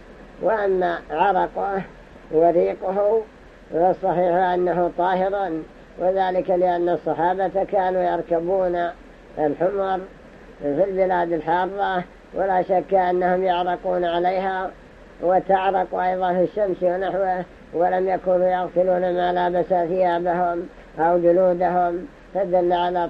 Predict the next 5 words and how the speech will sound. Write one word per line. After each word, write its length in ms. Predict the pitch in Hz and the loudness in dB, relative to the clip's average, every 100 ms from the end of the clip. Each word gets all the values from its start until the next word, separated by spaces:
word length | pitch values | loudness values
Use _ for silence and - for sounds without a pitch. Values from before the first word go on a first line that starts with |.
| 180 | -4
طهارة 680 | 175 180 165 170 180 175 180 - - - 139 | -2 -2 -2 -4 -2 -2 -4 -12 -20 -14 -6
عرقها 920 | 143 147 175 170 170 175 185 175 175 - | -4 0 0 0 -2 -6 -4 -2 -4 -4
ونحوه. 520 | 175 170 156 143 143 139 - - - | -2 -2 -2 -4 -6 -10 -18 -20 -2
ومثله 680 | 185 202 233 202 190 185 170 | 0 2 2 2 2 2 0
أيضًا 380 | 180 190 196 | -2 -2 -4